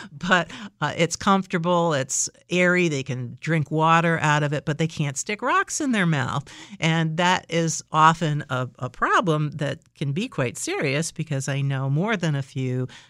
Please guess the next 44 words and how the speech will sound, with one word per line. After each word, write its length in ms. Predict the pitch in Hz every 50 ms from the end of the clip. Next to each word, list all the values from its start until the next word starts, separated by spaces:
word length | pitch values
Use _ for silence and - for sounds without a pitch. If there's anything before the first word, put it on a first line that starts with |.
| _ _ _ _
animals 480 | - 143 139 139 131 127 123 127 131 -
that 180 | - 131 127 143
needed 300 | 139 135 131 131 131 -
to 100 | - 135
have 500 | 123 139 123 117 117 117 117 123 - - - _ _
surgical 580 | - - - 170 156 135 143 123 - 123 120 120
intervention 680 | 120 117 - 120 117 131 139 143 143 139 - 117 123 139 - - 220 - _
for 240 | _ - 127 131
the 100 | 131 147
rocks 600 | 143 135 131 135 127 123 113 117 - - - - -
and 100 | 131 131
the 100 | 131 127
other 140 | 120 123 120
weird 420 | 120 131 151 151 139 143 139 117
things 540 | - - 147 139 123 117 120 123 120 - -
that 140 | 135 131 -
they 100 | 123 120
were 140 | 117 127 -
eating. 420 | - 165 160 139 - - - - - - - - _
So 160 | - - 151
that's 300 | 147 156 165 165 - -
just 220 | - 180 165 -
another 320 | 170 156 160 156 151 147 143
style 460 | - - - 160 143 143 143 143 139
of 140 | 135 131 -
muzzle 440 | 185 202 208 202 196 196 196 190
that 320 | 180 170 151 139 - - - _
would 320 | 151 143 143 139 135 139
be 400 | - 147 139 135 139 135 135 135 - - 208 - _ _ _ _ _ _ _ -
how 320 | - - 160 147 147 143
I 100 | 131 135
would 200 | 131 123 127 131
use 240 | 165 170 170 160 151
it 100 | 156 143
if 140 | 135 117 -
I 80 | 101
was 120 | 110 117 120
going 280 | - 151 160 170 165
to 100 | 165 180
use 260 | 160 151 151 151 -
a 40 | 160
muzzle 340 | 147 143 143 139 135 147 139
like 240 | 135 131 135 131 -
that. 340 | - 131 127 123 123 131